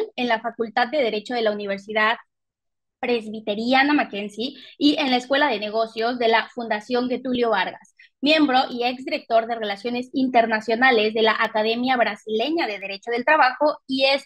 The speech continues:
exdirector general de la Escuela del Colegio de Abogados de Sao Paulo.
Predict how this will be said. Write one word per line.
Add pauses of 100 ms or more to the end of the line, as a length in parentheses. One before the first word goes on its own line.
exdirector
general
de
la
Escuela (280)
del
Colegio
de
Abogados
de
Sao
Paulo.